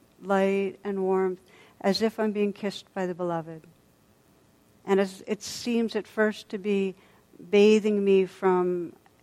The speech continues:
in front like this, but then I find that it's also from behind, and it's also from interior. It's, it's the continuous loving presence that everything is floating in,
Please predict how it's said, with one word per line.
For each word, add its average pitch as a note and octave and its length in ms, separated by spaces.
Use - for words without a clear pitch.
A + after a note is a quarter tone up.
in F#3+ 140
front G3+ 640
like F#3 260
this, - 420
but F#3 140
then G3+ 200
I F#3+ 120
find F#3+ 500
that F#3 160
it's F3+ 220
also F#3 540
from F#3+ 200
behind, F#3 840
and F3+ 100
it's F#3 160
also F#3+ 380
from F#3 340
interior. G3 920
It's, - 320
it's - 340
the F#3+ 420
continuous G3+ 1120
loving G3 420
presence F#3 840
that F#3 260
everything F#3 480
is F3 160
floating F3 460
in, D#3+ 360